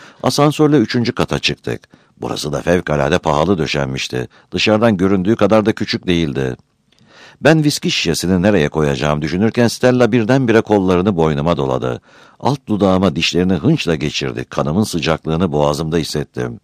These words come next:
Stella geriye çekilerek yüzüme baktı. Gözlerindeki parıltılar artmış, gene solukları sıklaşmıştı.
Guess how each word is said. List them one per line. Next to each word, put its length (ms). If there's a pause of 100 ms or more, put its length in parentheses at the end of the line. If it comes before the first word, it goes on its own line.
(680)
Stella 420
geriye 300
çekilerek 480
yüzüme 340
baktı. 280
Gözlerindeki 560
parıltılar 420
artmış, 340
gene 200
solukları 440
sıklaşmıştı. 880